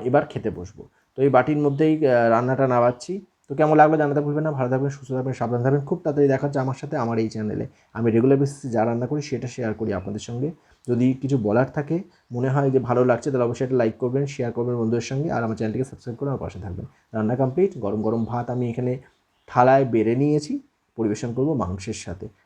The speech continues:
আজকে কিন্তু এটুকুই। আর দুপুরে খাওয়াটা বেশ ভালোই হয়েছিল, কারণ আমি খাওয়া দাওয়ার পরে কিন্তু ভিডিওটা আপলোড করছি, মানে, অডিও দিচ্ছি ভিডিওর আর কি। তো যাই হোক, এখানে অল্প অল্প পরিমাণে খাবারটা নিলাম, নিয়ে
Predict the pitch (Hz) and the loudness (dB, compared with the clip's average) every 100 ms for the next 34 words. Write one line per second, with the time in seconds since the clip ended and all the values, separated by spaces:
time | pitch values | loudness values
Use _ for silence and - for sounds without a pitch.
0 | _ 110 - 120 139 156 107 107 107 113 | _ -10 -8 -6 -2 0 -2 -2 0 0
1 | 113 117 139 139 139 139 147 127 139 143 | 0 2 0 2 2 2 0 2 4 4
2 | 131 123 120 123 123 120 123 120 127 127 | 2 0 -2 -2 -4 0 4 6 6 4
3 | 127 131 131 120 127 131 131 127 165 180 | 2 0 -2 -2 -2 -2 -4 -2 -2 -2
4 | - _ _ _ 127 120 131 196 254 - | -8 _ _ _ 0 4 4 2 -4 -10
5 | _ - 104 123 - 107 101 123 117 90 | _ -4 -2 -2 -2 -4 -2 -2 0 -2
6 | - 143 156 143 120 127 104 98 101 90 | 2 6 6 6 0 -4 -6 -4 -4 -4
7 | 92 95 92 _ - 135 160 196 170 151 | -6 -10 -18 _ -2 4 4 4 -2 -4
8 | 156 160 127 139 139 143 143 143 143 135 | 0 0 2 0 2 0 0 -2 0 0
9 | 135 139 139 139 _ - 120 120 127 120 | 0 0 0 -4 _ -4 -4 -2 -6 -4
10 | 120 139 175 143 117 156 | -2 -4 -4 -4 -4 -4